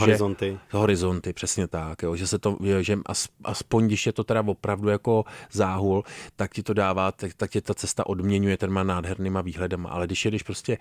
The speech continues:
Speaker 2: takový jako rovinatý, nebo jako sem tam se to jako lehonce zvlní a je to furt to samý a jedeš tam týden, tak už ti to prostě jako,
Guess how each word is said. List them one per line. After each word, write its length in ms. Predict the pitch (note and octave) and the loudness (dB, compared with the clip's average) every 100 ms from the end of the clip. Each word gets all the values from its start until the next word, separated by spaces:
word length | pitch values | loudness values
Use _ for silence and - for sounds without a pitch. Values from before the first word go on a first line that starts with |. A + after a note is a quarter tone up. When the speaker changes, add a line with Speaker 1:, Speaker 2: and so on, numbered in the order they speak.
| - - - _ | -8 -18 -18 _
Speaker 2:
takový 320 | G#2+ - G#2+ | -4 0 2
jako 400 | G#2+ - A#2 G2 | 2 4 4 4
rovinatý, 920 | F2 F#2+ G#2+ A2 A#2+ A#2+ - A2+ A2 A2 | 0 2 2 4 4 2 0 0 4 4
nebo 280 | G#2 G2 G2+ | 2 2 2
jako 200 | G2 A2 | 2 -2
sem 360 | - A2+ A2 | 0 0 0
tam 200 | G#2+ G#2 | 0 -2
se 160 | - - | -2 -4
to 140 | - | -2
jako 200 | G#2+ - | 0 2
lehonce 680 | G#2+ A#2 A2+ A2 A2 G#2 A2 | 4 4 4 2 2 0 0
zvlní 340 | F#2+ F#2+ G2+ G2+ | 0 2 2 2
a 40 | |
je 60 | G2+ | 2
to 100 | G#2+ | 0
furt 500 | - - A#2+ A2+ G#2+ | -4 -4 2 2 2
to 180 | B2 | -2
samý 380 | A2 - A2+ A2 | 0 0 0 0
a 40 | G2+ | -2
jedeš 180 | G2 | -2
tam 180 | - G#2 - - | -2 -4 -6 -2
týden, 460 | B2+ D3 G2 D#2 - - - - - | 2 4 2 0 -8 -18 -18 -18 -10
tak 160 | G2 G2+ | -8 -6
už 140 | - | -6
ti 60 | - | -2
to 120 | G#2 | -2
prostě 360 | F2+ - - G#2 | -2 -4 0 2
jako, 640 | G2 F#2+ G#2 G2 F#2+ F#2 | 4 2 2 2 2 0